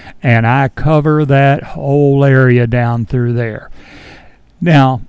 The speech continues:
I do like to use the sinking tip line with our six-foot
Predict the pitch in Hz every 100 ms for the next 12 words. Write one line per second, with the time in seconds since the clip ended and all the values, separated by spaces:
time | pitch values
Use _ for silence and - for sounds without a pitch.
0 | _ _ _ 156 214 214 131 196 202 175
1 | 165 - 143 143 143 139 - 160 127 135
2 | - 147 - 139 131 131 135 131 123 120
3 | 139 123 120 120 - 151 - - 135